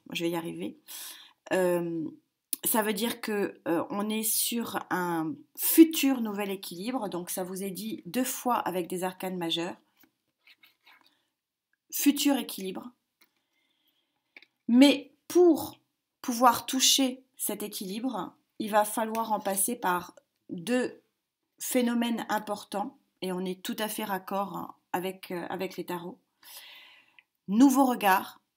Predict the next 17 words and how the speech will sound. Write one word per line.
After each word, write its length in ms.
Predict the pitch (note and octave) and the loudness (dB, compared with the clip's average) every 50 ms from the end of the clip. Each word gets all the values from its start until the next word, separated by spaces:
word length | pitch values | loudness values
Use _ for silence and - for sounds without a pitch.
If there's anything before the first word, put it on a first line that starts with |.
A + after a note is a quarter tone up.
| _ _ _ _ _ _ _ _ _ _ _ _ _ _ _ _ _ _ _ - - _ _ _ _ _ _ _ _ _ _ _ - | _ _ _ _ _ _ _ _ _ _ _ _ _ _ _ _ _ _ _ -20 -20 _ _ _ _ _ _ _ _ _ _ _ -2
et 340 | - G3+ G3+ - - - - _ - - | 2 2 2 2 0 -6 -20 _ 4 8
abandon 480 | - A3+ G#3+ A#3+ A#3+ A#3 A3+ A3+ A#3 | 8 8 8 6 2 2 0 -4 -6
total 560 | A3+ - B3 A#3 A#3 - G3+ G3 G3 F#3+ F3 - - _ _ _ _ _ _ _ _ _ _ _ _ _ _ _ _ _ _ - | -4 -4 -4 -4 0 0 0 0 0 -4 -8 -10 -14 _ _ _ _ _ _ _ _ _ _ _ _ _ _ _ _ _ _ -6
de 380 | F3+ G#3 A3+ A3 - - - _ _ _ _ _ _ _ _ | -4 -2 -2 -2 -4 -6 -10 _ _ _ _ _ _ _ _
quelque 300 | - C#4 B3+ C4 C4 B3 | 0 0 0 0 -2 -2
chose 500 | G#3+ - - A3 G#3 G#3 F#3+ F3+ - - - _ _ _ _ - | 0 0 0 -2 -4 -8 -10 -12 -12 -14 -18 _ _ _ _ -12
du 160 | F3 G3+ G3+ | -12 -8 -4
passé 420 | G#3 F#3+ F#3+ F#3+ - - G#3 G#3 | -4 -2 -2 -2 -4 -4 -6 -8
qui, 440 | - - - G3+ G3 F#3+ E3 - - - _ _ _ _ _ _ _ _ _ _ _ _ _ _ _ _ _ _ | -10 -10 -10 -8 -6 -6 -6 -8 -10 -14 _ _ _ _ _ _ _ _ _ _ _ _ _ _ _ _ _ _
visiblement, 800 | F3 F3+ G3+ B3 A#3+ A3+ A3+ G3+ A3 G#3+ G3+ G#3 G3+ G3+ - - _ _ _ _ _ _ _ _ _ _ _ _ _ _ _ _ _ _ _ _ _ - - - _ - - - | -8 -4 -2 -2 -2 -2 -2 -2 -2 -2 -2 -2 -4 -4 -6 -10 _ _ _ _ _ _ _ _ _ _ _ _ _ _ _ _ _ _ _ _ _ -16 -16 -16 _ -20 -16 -12
vous 220 | G3 G#3 A3+ F#3 | -8 -6 -4 0
a 100 | G#3 G3+ | 0 0
fait 220 | G3+ - - A#3 A3 | 0 -2 -2 -4 -4
énormément 400 | G#3 G3+ F#3+ F3+ F3 F3 F#3 F#3 | -2 -2 -4 -4 -4 -6 -6 -6
souffrir. 440 | - - E3 - - - - D#3+ - - _ _ _ _ _ _ _ _ _ _ _ _ _ _ _ _ _ _ _ - - - - - - - - - - _ - | -8 -10 -10 -12 -12 -12 -12 -12 -14 -14 _ _ _ _ _ _ _ _ _ _ _ _ _ _ _ _ _ _ _ -20 -20 -20 -20 -20 -20 -20 -20 -20 -20 _ -8
C'est 240 | - - A#3 - | -4 -4 -2 0
un 520 | A#3+ A#3+ A#3+ A#3+ A3+ A3 A3 G#3+ G#3+ G#3+ | 2 2 2 2 2 0 0 -2 -2 -4